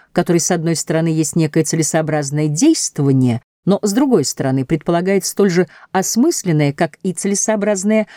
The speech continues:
восприятие каждой данной ситуации.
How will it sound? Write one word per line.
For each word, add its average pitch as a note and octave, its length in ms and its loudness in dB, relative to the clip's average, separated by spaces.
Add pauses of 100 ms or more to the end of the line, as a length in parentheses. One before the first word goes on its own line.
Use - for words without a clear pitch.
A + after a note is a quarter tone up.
(120)
восприятие A#3+ 960 2
каждой C3+ 440 -2
данной A#2+ 360 -2
ситуации. - 800 -6